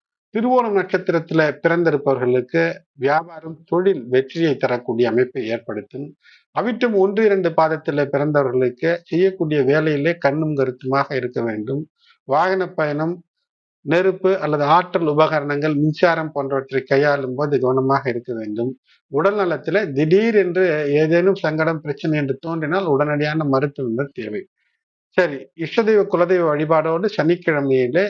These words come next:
யாகம், ஹோமம் செய்வது வெற்றியை தருவதற்கான வழி. இல்லை என்றால், இல்லங்களுக்கு அருகிலே இருக்கக்கூடிய பெருமாள் கோயில் அல்லது சிவன் கோயிலுக்கு சென்று வழிபாடு செய்வது, பைரவர் வழிபாடு செய்வது, இவையெல்லாம் வெற்றிக்கு மேலும் பல அற்புதங்களை தரும்.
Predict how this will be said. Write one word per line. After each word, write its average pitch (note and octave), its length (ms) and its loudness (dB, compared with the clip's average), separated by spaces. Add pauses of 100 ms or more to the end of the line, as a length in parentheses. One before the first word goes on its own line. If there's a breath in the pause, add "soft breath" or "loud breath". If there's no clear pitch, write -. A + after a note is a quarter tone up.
யாகம், D#3 520 2
ஹோமம் D3+ 340 -4
செய்வது C#3+ 460 0 (180)
வெற்றியை D#3+ 400 2
தருவதற்கான B2 640 -4
வழி. B2 260 2 (440 loud breath)
இல்லை E3+ 200 0
என்றால், F3 320 0
இல்லங்களுக்கு F#3+ 560 2
அருகிலே D#3 360 2
இருக்கக்கூடிய C#3 580 -2
பெருமாள் D#3 500 -4
கோயில் C#3 360 0 (400)
அல்லது D3 260 0
சிவன் F#3+ 320 0
கோயிலுக்கு C#3 400 0
சென்று D3 280 -4
வழிபாடு C3+ 400 2
செய்வது, A2+ 460 -2 (500)
பைரவர் F#3+ 500 2
வழிபாடு C#3+ 520 0
செய்வது, A#2+ 420 -2
இவையெல்லாம் D3 640 2
வெற்றிக்கு D#3+ 480 -2 (120)
மேலும் F#3 440 2
பல C3 200 0
அற்புதங்களை C3 600 -2
தரும். A2+ 300 -8